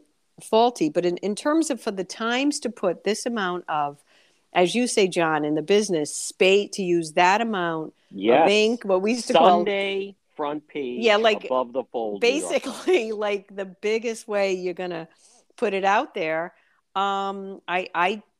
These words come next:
Speaker 1: I think they want that conversation. When the New York Times does that, they want that conversation out there. Um, you know, they, I feel like a lot of the other media that is kind of against him, you know, they have tried different ways to take him down and,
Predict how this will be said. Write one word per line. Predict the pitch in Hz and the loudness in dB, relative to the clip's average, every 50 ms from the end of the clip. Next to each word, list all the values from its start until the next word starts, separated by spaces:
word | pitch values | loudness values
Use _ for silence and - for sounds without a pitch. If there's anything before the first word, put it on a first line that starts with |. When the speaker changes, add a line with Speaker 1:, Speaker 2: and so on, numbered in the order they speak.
| _ - | _ -8
Speaker 1:
I | - 170 175 175 | -6 -6 -4 -6
think | 180 - - 208 208 214 214 | -8 -8 -8 -6 -6 -6 -6
they | _ 202 190 180 | _ -2 -2 -2
want | 190 175 180 180 180 180 185 190 - | -2 -2 -4 -4 -2 -2 -4 -4 -4
that | - 175 160 - - | -4 -4 -4 -4 -8
conversation. | - 196 185 180 175 175 170 175 165 156 - - - 190 185 190 196 - - 180 165 151 156 | -10 -10 -8 -6 -6 -6 -6 -6 -6 -6 -6 -6 -4 -2 -2 -2 -2 -4 -4 -6 -6 -4 -4
When | 170 180 | -4 -4
the | 208 233 | -2 0
New | 294 359 | 0 0
York | 392 370 302 | 0 -2 -6
Times | - 269 226 202 185 185 - - | -8 -10 -8 -8 -8 -10 -6 -4
does | 180 170 165 156 147 - _ | -2 -2 -2 -2 -6 -12 _
that, | 170 160 160 156 131 107 87 - - _ _ _ _ _ _ _ _ _ _ _ | 2 4 4 4 4 2 -2 -8 -14 _ _ _ _ _ _ _ _ _ _ _
they | - 165 165 | 2 2 2
want | 165 175 180 175 165 170 | 4 4 2 2 2 0
that | - 160 160 156 - | 0 -2 -2 -2 -4
conversation | - - 185 196 196 208 220 226 - - 196 185 185 185 - - 180 170 | -6 -4 -4 -2 -2 -2 -4 -4 -4 -2 0 0 0 0 -2 -4 -4 -4
out | 160 156 151 147 - | -2 -4 -4 -6 -4
there. | - 147 139 135 135 135 139 - _ _ _ - _ _ _ _ _ | -2 -2 0 0 -2 -4 -6 -8 _ _ _ -20 _ _ _ _ _
Um, | - 160 160 156 156 156 151 151 151 151 147 143 147 151 - - | 2 4 4 4 2 2 0 -2 -2 -4 -4 -6 -6 -8 -10 -2
you | 185 233 220 | 0 2 4
know, | 214 202 196 196 196 | 4 6 6 6 4
they, | 190 185 170 - - _ | 4 2 -2 -4 -2 _
I | 170 185 220 247 | 4 4 4 4
feel | 240 - - 277 254 247 233 | 0 -4 -4 0 0 2 2
like | 226 202 196 - | 0 -2 -2 -2
a | 190 | -2
lot | 180 175 180 185 | 2 2 2 2
of | 214 208 185 | 0 -2 -2
the | 185 175 | -2 -2
other | 165 160 165 | -2 -2 -4
media | 160 160 160 156 156 156 156 156 151 151 - - - | -6 -6 -6 -6 -6 -6 -8 -8 -8 -10 -12 -16 -12
that | 160 160 156 151 - _ _ _ _ _ _ _ _ _ | -8 -6 -6 -6 -8 _ _ _ _ _ _ _ _ _
is | - 165 160 - | -4 -2 -2 -4
kind | - - - 165 160 | -4 -4 -2 -2 -2
of | 160 | -2
against | 160 147 151 170 226 277 - - | 0 2 4 2 2 2 -2 -4
him, | 170 160 165 | -4 -2 -2
you | 170 175 | -2 -2
know, | 170 160 | -2 -2
they | 160 170 170 | 0 -2 -2
have | 190 202 175 175 | 0 -2 -6 -6
tried | - - 196 180 180 180 | -2 2 4 4 4 2
different | 180 180 170 - 170 170 165 | 0 -4 -4 -4 -8 -6 -2
ways | 165 165 180 190 196 196 - | 0 2 2 2 2 -2 -6
to | - 180 | -12 -8
take | - 185 175 175 | -6 -6 -6 -4
him | - 175 170 | -6 -8 -6
down | 165 170 160 160 156 156 160 170 180 | -4 -2 -2 -2 -2 -2 -4 -6 -6
and, | 180 156 147 143 | -8 -12 -12 -14